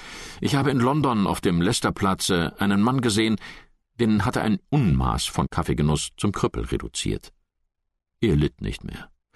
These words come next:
Er war an seinen Zustand gewöhnt und beschränkte sich nun auf fünf bis sechs Tassen täglich. Für alle Väter und Mütter der Welt besteht die Pflicht, den Kindern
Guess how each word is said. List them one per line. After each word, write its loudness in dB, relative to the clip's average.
Er 0
war 2
an 2
seinen 2
Zustand 0
gewöhnt 2
und -2
beschränkte 0
sich 0
nun 4
auf -2
fünf -2
bis -2
sechs -6
Tassen -6
täglich. -6
Für 2
alle 4
Väter 2
und 0
Mütter 2
der 2
Welt 0
besteht 0
die -2
Pflicht, -2
den 2
Kindern -2